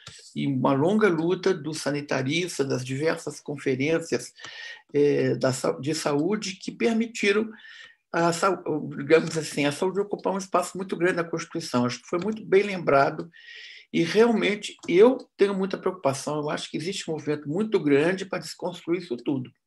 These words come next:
Não só o sus, como, é, várias,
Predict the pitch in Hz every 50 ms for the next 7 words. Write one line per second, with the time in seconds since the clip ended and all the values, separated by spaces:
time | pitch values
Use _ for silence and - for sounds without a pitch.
0 | _ _ - _ - - - - - - _ - 131 139 143 139 - - 151 151
1 | 147 143 - - - 147 170 180 185 190 151 151 165 - - - _ - - -
2 | - - _ - 160 156 151 156 156 147 147 147 147 143 139 135 135 135 139 _
3 | _ _ - - - - - _ _ - - 151 143 139 139 139 135 135 127 -
4 | - - - - _ - - _ - 147 135 120 117 123 156 175 202 214 202 165
5 | 139 113 - - - - - - - - -